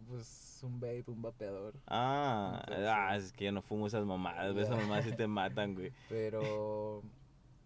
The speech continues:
Speaker 1: fue eso y, pues, no es algo que, pues, mucha gente pida o que digas, "Ah, sí, güey, deja pido un vape por Rappi", o algo así, ¿no?
Speaker 2: Sí, sí, sí,
Speaker 1: <laughs>
Speaker 2: tienes razón, es más bien
Speaker 1: Entonces,
Speaker 2: los
Speaker 1: como
Speaker 2: alimentos. Entonces, te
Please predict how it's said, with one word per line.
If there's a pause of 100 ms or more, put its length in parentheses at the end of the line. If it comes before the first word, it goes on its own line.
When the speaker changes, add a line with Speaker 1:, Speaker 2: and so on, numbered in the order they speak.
(220)
Speaker 1:
fue
eso
y,
pues, (560)
no
es
algo
que, (420)
pues,
mucha
gente
pida
o
que
digas,
"Ah,
sí,
güey,
deja
pido
un
vape
por
Rappi",
o
algo
así,
¿no?
Speaker 2:
Sí,
sí,
sí,
Speaker 1:
<laughs>
Speaker 2:
tienes
razón,
es
más
bien
Speaker 1:
Entonces,
Speaker 2:
los
Speaker 1:
como
Speaker 2:
alimentos. (140)
Entonces,
te